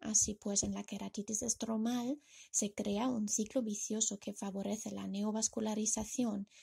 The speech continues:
ya que ésta aumenta la llegada de factores proinflamatorios y proangiogénicos,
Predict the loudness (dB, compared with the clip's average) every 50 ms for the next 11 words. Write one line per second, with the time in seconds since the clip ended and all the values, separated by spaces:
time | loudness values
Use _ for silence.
0 | -20 -20 -14 _ -2 0 0 0 -2 -2 0 2 2 2 2 2 0 0 -2 -6
1 | -4 -2 -2 0 0 2 2 2 0 0 0 -2 -2 -2 -2 -2 -2 0 0 0
2 | 2 0 0 0 -2 -2 -4 -6 -6 -2 0 0 0 0 0 -4 -4 -6 -4 -2
3 | 0 0 -2 -2 -4 -4 -2 -2 -4 -4 -2 0 0 0 0 0 0 0 0 -2
4 | -2 -4 -4 -4 -4 -4 -6 -6 -2 0 0 0 2 0 -2 -4 -4 -6 -6 -6
5 | -4 -4 -6 -6 -4 -2 0 0 0 0 -2 -2 -2 -2 -2 -2 -4 -6 -8